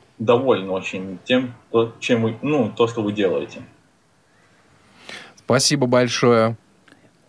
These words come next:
Speaker 2: Мы тоже вас поздравляем с наступающим. Я думаю, что мы еще услышимся с вами обязательно. И у нас с вами есть еще целая неделя, даже, даже немножко больше. Но я думаю, что вот,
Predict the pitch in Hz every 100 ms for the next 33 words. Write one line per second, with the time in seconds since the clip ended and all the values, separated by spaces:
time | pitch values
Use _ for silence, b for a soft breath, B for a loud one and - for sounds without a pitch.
0 | _ _ - 139 139 139 117 113 101 110
1 | 107 110 110 101 92 95 113 104 113 101
2 | 147 175 160 - 110 107 113 120 120 120
3 | - 120 127 120 - 120 113 104 110 -
4 | 127 - 101 - 90 90 85 82 82 85
5 | - 101 98 98 95 104 110 104 95 92
6 | B B B B 110 117 113 - 104 -
7 | 117 113 107 - 110 - 117 - 123 135
8 | 147 143 139 139 131 131 127 107 123 127
9 | 120 110 95 87 101 117 110 101 - -
10 | 107 110 107 107 - 101 90 87 - 82
11 | B B B 110 120 127 104 95 95 90
12 | 92 92 104 104 104 101 - 95 95